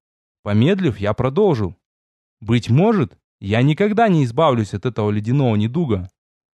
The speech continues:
Может быть, это проклятие на всю мою жизнь. Тот угол двора, где я провел нынешнюю ночь, там надо пробить скалу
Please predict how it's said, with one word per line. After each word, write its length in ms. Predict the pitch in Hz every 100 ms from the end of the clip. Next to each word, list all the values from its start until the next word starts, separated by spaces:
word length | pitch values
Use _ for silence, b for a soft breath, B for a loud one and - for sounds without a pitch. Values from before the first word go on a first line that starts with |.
| _ _
Может 460 | 107 123 165 139 113
быть, 300 | 98 220 -
это 180 | 117 101
проклятие 760 | 113 110 165 226 202 110 92 - -
на 160 | 101
всю 220 | 95 - 143
мою 240 | 165 170
жизнь. 420 | 165 233 131 90 - _ _ _ _ _ _ _
Тот 260 | 135 147 202
угол 260 | 165 147
двора, 520 | 110 113 127 185 196 _ _ _
где 280 | 104 107 139
я 100 | 117
провел 360 | - 131 147 131
нынешнюю 480 | 131 113 - 107
ночь, 300 | 117 117 - _ _ _ _ _ _ _
там 260 | 123 180 196
надо 260 | 175 127
пробить 380 | 107 110 135 120
скалу 480 | - 104 117 180